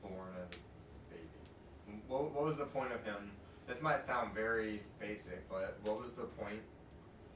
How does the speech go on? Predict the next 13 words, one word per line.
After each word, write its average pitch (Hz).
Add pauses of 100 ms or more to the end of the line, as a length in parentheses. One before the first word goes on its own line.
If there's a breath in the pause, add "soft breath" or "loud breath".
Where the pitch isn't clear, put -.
(440)
of 101
him 101
becoming 104 (180)
human 101
and 98
being 104 (140)
born 95 (480)
in 92
the 90
way 92
he 101
was 92 (180)
born, 90